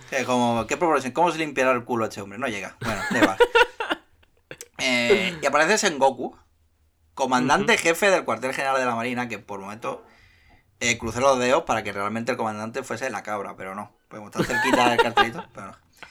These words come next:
Speaker 1: Este ta-, este también me lo pusiste, eh, sí, eh, es como, et-,
Speaker 2: Sí.
Speaker 1: este, este capítulo es como darle la vuelta a la tarjeta de Trivial, porque aquí están todos los jefes.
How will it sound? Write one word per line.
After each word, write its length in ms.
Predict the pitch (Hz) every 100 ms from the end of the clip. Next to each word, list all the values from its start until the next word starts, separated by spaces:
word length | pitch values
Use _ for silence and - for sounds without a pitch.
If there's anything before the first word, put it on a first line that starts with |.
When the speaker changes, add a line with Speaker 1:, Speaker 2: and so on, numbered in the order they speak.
| - -
Speaker 1:
Este 120 | 156
ta-, 140 | 240 247
este 160 | 170 208
también 340 | 240 170 185
me 100 | 170
lo 100 | 139
pusiste, 640 | 123 117 175 - 104 104 104
eh, 40 |
sí, 180 | 110 110
eh, 240 | 131 131
es 80 | 117
como, 280 | 175 170 - -
et-, 200 | - 147
Speaker 2:
Sí. 20 | 131
Speaker 1:
este, 380 | 180 233 226 196
este 140 | 220
capítulo 260 | 202 196 214
es 40 |
como 120 | 196 156
darle 1000 | 160 180 165 156 147 139 135 - - -
la 140 | 127
vuelta 280 | 127 147 175
a 40 |
la 40 | 139
tarjeta 300 | 120 127 131
de 120 | 117
Trivial, 400 | 113 117 117 196
porque 300 | - 107 -
aquí 120 | - 127
están 260 | - 131
todos 200 | - -
los 120 | 214
jefes. 280 | 254 - -